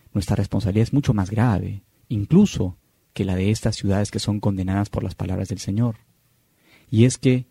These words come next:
como decía, nosotros conocemos la verdad plena. Conocemos lo que Cristo predicó, conocemos lo que Él ha descubierto, sabemos que Él nos llama a una conversión radical,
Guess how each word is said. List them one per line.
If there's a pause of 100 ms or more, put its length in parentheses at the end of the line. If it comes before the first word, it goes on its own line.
como
decía, (320)
nosotros
conocemos
la
verdad
plena. (680)
Conocemos
lo
que
Cristo
predicó,
conocemos
lo
que
Él
ha
descubierto,
sabemos
que
Él
nos
llama
a
una
conversión
radical,